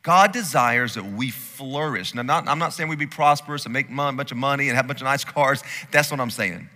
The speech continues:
Flourishing, or may I use the word thrive, no pun intended, God wants us to thrive. That word there means to flourish. That means your relationships flourish to the fullest potential. That means you reach your fullest potential.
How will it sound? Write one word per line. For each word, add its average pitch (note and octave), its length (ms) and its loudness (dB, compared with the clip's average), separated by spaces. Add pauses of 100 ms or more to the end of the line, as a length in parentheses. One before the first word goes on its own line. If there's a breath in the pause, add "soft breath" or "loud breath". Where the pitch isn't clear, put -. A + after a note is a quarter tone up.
(840)
Flourishing, D#3 640 0
or B2 340 -2
may B2 200 -2
I A#2+ 80 2
use C3 320 -2
the B2+ 100 -8
word B2 260 -6
thrive, A#2+ 400 4
no A#2 120 -6
pun A#2 220 -8
intended, A#2 560 -8
God G#2+ 280 -4
wants A2 220 -12
us A2 140 -10
to - 180 -10
thrive. A#2+ 240 -4 (320 loud breath)
That C3+ 360 2
word C3 360 -6
there G#2 160 -2
means A2 220 -6
to G2+ 160 -12
flourish. G#2+ 1080 -8 (500 loud breath)
That C#3 160 -2
means C#3+ 200 -2
your C3 120 -4
relationships A2 1000 -6 (100)
flourish G#2 800 -10
to G#2+ 60 -12
the F#2+ 80 -14
fullest G2+ 340 -14
potential. F2+ 520 -14 (220 loud breath)
That D3+ 140 -4
means C#3 240 -6
you C3 320 -4
reach B2+ 280 -2
your A2 100 -8
fullest A2+ 440 -10
potential. - 600 -12